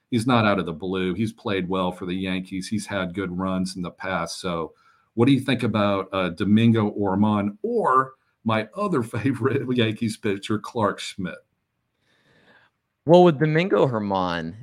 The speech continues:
Speaker 2: again, draft price matters, right? 'Cause there's a certain point where you're like, "Okay, this is worth the gamble." And Domingo Germán's going four hundred and thirty-nine. So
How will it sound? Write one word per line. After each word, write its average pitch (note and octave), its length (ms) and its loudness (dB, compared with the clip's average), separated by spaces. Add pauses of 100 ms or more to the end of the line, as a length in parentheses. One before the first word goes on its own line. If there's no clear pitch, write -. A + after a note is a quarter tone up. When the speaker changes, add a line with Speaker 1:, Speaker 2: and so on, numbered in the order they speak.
(260)
Speaker 2:
again, A2+ 520 -2
draft G#2+ 540 -2
price F#2+ 320 -4
matters, C#2+ 540 -10
right? F#2+ 380 -4
'Cause F#2+ 200 -6
there's F#2+ 180 -4
a F#2 40 -8
certain G#2+ 320 -2
point F#2+ 420 -8
where F#2 140 -6
you're F2 160 -6
like, F2 200 -8
"Okay, G#2 460 -2
this G2+ 200 -6
is G2+ 100 -10
worth F#2+ 300 -4
the G2 100 -8
gamble." E2 540 -10
And G2+ 80 -12
Domingo A2 340 2
Germán's G2 380 0
going F2+ 320 -6
four F#2+ 260 -6
hundred F#2 240 -4
and E2+ 160 -10
thirty-nine. D2 720 -8
So F2 380 -4